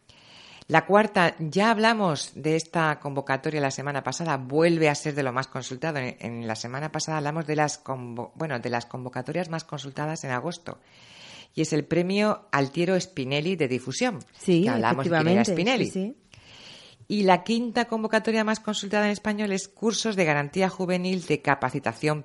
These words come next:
Speaker 1: pice, también muy consultada. Eh, por lo cual investigaremos un poquito más y hablaremos de qué son las becas,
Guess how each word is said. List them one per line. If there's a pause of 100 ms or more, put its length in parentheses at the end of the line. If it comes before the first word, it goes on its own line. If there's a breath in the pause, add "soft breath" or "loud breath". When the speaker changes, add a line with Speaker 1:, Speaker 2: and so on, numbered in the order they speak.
Speaker 1:
pice, (680 soft breath)
también
muy
consultada. (640 soft breath)
Eh,
por
lo
cual
investigaremos
un
poquito
más
y
hablaremos
de
qué
son
las
becas,